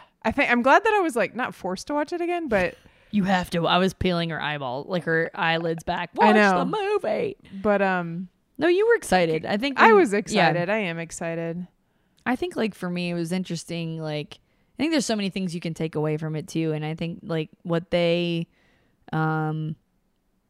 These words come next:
Speaker 2: specifically, like,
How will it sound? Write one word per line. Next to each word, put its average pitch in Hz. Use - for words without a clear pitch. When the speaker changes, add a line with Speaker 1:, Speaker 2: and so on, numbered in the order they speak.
Speaker 2:
specifically, 254
like, 165